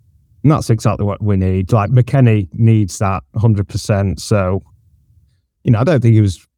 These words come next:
brilliant or anything, but, you know, I'd, I'd play him, I think. I think I would play him in that three. And, uh, yeah, happy, of course, that he,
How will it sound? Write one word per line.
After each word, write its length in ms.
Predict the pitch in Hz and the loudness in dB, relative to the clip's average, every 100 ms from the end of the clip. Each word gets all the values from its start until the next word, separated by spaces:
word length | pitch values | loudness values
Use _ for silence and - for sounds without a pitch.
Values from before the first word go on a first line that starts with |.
| _ - | _ 0
brilliant 360 | 120 123 120 | 2 4 2
or 100 | 117 | 2
anything, 500 | 123 123 - 127 127 | 2 2 2 4 4
but, 280 | 120 117 101 _ _ _ _ _ - | 4 0 0 _ _ _ _ _ 0
you 80 | |
know, 180 | 113 104 | 2 2
I'd, 160 | 113 139 - - | 0 -2 -6 -6
I'd 180 | 143 - | -4 0
play 220 | 139 156 | 2 2
him, 140 | 113 | 0
I 40 | 98 | 0
think. 440 | 101 123 135 - 113 | 0 0 0 -4 -4
I 80 | 110 | -4
think 260 | - 127 | 0 0
I 40 | 113 | 2
would 240 | 113 131 | 0 0
play 320 | - 120 117 | 0 2 2
him 220 | 107 107 107 | 2 2 2
in 160 | 110 | 2
that 180 | 113 - | 2 -2
three. 500 | - 123 117 107 101 | -2 2 2 2 0
And, 440 | - 104 107 101 123 | -2 0 2 2 0
uh, 40 | - _ _ _ _ | -4 _ _ _ _
yeah, 240 | 117 120 123 | 0 2 2
happy, 380 | 120 117 120 113 | 2 0 2 2
of 120 | - | 2
course, 360 | 120 117 107 | 2 2 0
that 160 | - 107 | -2 0
he, 260 | 110 107 | 2 0